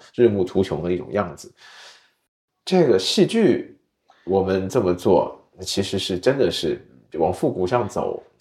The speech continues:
确实是有点把自己的后路，就是也不能，也，也不能说那么绝对，但就是我觉得说这个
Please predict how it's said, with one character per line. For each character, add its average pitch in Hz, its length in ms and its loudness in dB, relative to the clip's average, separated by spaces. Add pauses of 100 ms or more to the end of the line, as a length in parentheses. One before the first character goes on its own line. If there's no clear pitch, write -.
确 - 160 -4
实 73 160 -6
是 - 280 -2
有 98 100 -2
点 104 120 0
把 87 180 -2
自 107 120 -8
己 76 140 -10
的 73 100 -4
后 - 160 -4
路， - 200 -4 (340)
就 170 140 0
是 151 180 0
也 120 80 -4
不 185 140 2
能， 190 120 2
也， 127 140 2 (160)
也 117 80 4
不 165 100 2
能 208 60 2
说 214 160 2
那 220 60 4
么 151 100 0
绝 110 160 0
对， 180 240 2
但 185 160 2
就 196 80 0
是 190 60 4
我 117 180 4
觉 110 160 0
得 160 100 2
说 160 220 0
这 170 220 2
个 110 240 4